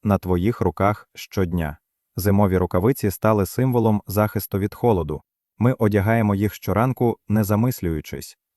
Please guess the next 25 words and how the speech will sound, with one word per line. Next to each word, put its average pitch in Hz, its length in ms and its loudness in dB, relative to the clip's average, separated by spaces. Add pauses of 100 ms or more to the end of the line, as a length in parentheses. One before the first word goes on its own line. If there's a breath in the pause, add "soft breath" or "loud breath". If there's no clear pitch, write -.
носимо 120 480 2
місяцями 104 640 0
без 90 220 -2
прання, 87 560 -2 (300)
просто 107 360 0
сушимо 127 580 -2 (200)
і 131 100 0
одягаємо 87 580 0
знову. 80 400 -6 (360)
Думаємо, 127 460 2
що - 220 -4
мороз 95 440 0 (100)
все 139 260 -2
продезінфікує. 101 1000 -2 (360)
Але 87 260 0
це 107 320 -2
ілюзія. 92 640 -2 (500)
Ми 104 160 2
платимо 98 460 0
за 85 140 -2
цю 92 160 -4
зручність 117 680 -4
здоров'ям 95 580 2
шкіри 90 420 0
рук, 95 340 -2